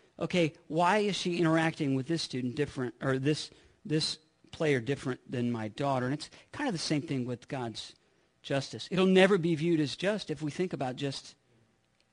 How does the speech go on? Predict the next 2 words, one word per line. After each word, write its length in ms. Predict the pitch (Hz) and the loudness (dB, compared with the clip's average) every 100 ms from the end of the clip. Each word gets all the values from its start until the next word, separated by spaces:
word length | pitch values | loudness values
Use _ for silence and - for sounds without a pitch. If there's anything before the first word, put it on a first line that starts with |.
| - | -6
us. 460 | 110 90 - - - - _ _ _ _ _ _ _ _ _ _ _ _ _ _ - | -4 -4 -8 -8 -12 -20 _ _ _ _ _ _ _ _ _ _ _ _ _ _ -2
Hmm. 320 | 139 117 95 | 0 2 -2